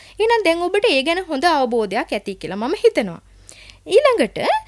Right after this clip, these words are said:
මෙන්න මේ අපේ සාමාන්‍ය පෙළ ප්‍රශ්න පත්‍රයේදී, සාමාන්‍ය පෙළ ප්‍රශ්න පත්‍රයේදී, අ, පිළිතුර ලබා ගැනීම සඳහා අවධානය යොමු කරනකොට, අ, හොඳින් පිළිතුරු වාක්‍ය කියවීම වැදගත් වෙනවා.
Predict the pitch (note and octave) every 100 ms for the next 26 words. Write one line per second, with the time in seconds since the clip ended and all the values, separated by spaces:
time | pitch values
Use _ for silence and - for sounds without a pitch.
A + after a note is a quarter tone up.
0 | - - E4+ G4+ B4 C5 A4+ A#3+ - F4+
1 | D#4+ - - - G#3+ C4 A#3+ D4+ F#4 F#4+
2 | F#4+ G4 F#4+ F#4 F#4+ G3+ F#3 - D4 F4
3 | E4+ - A#3 F#3 E3 D#3+ B4 G#5 A5 -
4 | D4 D#4+ F#4 G4 G4+ G4+ G4+ D#4+ A#3 -
5 | D4 F4 F4 E4+ B3+ F3+ G3+ F5+ G#5 -
6 | - - A#3 G3 - D#4 F#4+ G#4+ G#4 C4
7 | - - - G#3 G3+ D#4+ F#4 G4+ G4 G4+
8 | G4 - F#4 F#4 F#4 C4 A#3 D#4 F4+ F#4+
9 | F#4 F4+ C4+ G3+ - F3 C4+ - - -
10 | - - B3 A3 - - - D4+ E4+ D5
11 | - F#4+ F#4+ G#4 G4+ G#4 G4+ - D5 G4
12 | F#4+ F4+ F4 C5 A#4 C#4+ G#3+ G3 - E3
13 | E3